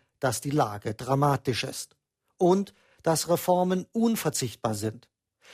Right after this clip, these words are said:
Die krimireife Nacht- und Nebelaktion von heute Morgen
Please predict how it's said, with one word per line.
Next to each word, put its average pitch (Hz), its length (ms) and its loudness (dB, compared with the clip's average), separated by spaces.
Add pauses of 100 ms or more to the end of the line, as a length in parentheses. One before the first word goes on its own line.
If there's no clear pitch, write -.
(120)
Die 190 120 2
krimireife 156 720 2
Nacht- 160 380 -2
und 151 220 -4
Nebelaktion 165 840 2
von 156 180 -2
heute 160 240 2
Morgen 143 540 2